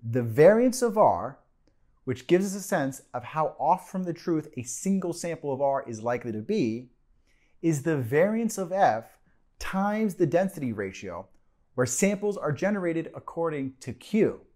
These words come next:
scaled down by n. So the hope is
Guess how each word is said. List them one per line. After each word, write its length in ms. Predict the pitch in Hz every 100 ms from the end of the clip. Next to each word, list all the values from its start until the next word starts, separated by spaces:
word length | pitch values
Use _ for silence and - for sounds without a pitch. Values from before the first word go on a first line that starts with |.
| _ _ _ - _ _ -
scaled 500 | - - 170 160 156
down 240 | 151 139
by 200 | 127 123
n. 220 | 123 - - _ _ _ _ _ _ _ _ _ _ _
So 220 | - 139
the 120 | 135
hope 400 | 123 - 285 -
is 440 | 120 80 98 -